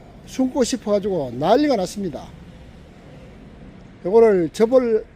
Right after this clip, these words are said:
이제 내년 봄에 접을 하면 내년 가을에 요 품종, 이제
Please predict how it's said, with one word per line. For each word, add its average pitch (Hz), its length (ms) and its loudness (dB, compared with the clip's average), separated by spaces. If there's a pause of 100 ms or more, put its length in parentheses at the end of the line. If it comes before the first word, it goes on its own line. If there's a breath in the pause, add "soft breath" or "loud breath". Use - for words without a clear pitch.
(140)
이제 170 380 -2
내년 175 240 0
봄에 262 160 2
접을 214 260 -2
하면 160 440 -2
내년 175 300 0
가을에 180 600 2
요 160 140 0 (120)
품종, 214 460 -4
이제 156 360 -4